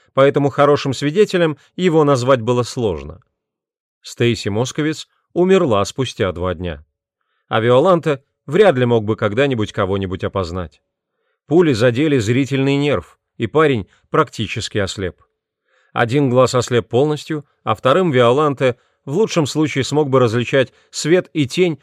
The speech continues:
после длительного восстановления. "Посмотри, кто там остался из неотвеченных",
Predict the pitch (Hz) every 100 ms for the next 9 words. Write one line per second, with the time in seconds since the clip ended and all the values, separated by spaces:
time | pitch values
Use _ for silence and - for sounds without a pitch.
0 | _ - 185 165 160 104 104 110 95 90
1 | 90 85 - - 90 85 80 78 80 80
2 | _ _ _ _ _ _ _ _ _ _
3 | _ _ _ _ _ _ _ _ 92 127
4 | 135 135 165 123 160 147 127 120 165 131
5 | 123 113 101 120 110 113 - 85 85 _